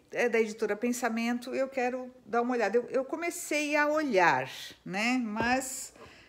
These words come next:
como tem muitos grupos de leitura, aquela coisa toda foi passando. E esse aqui também, que se chama Alma,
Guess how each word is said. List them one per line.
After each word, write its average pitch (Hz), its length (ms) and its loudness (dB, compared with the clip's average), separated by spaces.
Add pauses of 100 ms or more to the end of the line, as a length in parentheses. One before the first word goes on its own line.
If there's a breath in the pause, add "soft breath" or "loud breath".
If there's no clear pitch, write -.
(240 loud breath)
como 208 340 0
tem 196 220 0
muitos 185 440 -6
grupos 190 320 -6
de 165 60 -2
leitura, 180 460 -2
aquela 170 260 0
coisa 175 320 -2
toda 190 320 -4
foi 220 180 -2
passando. 214 600 -6
E 294 180 -2
esse 294 220 0
aqui 285 180 -4
também, 262 360 -4
que 190 80 -12
se - 100 -6
chama 240 420 -2
Alma, 170 640 4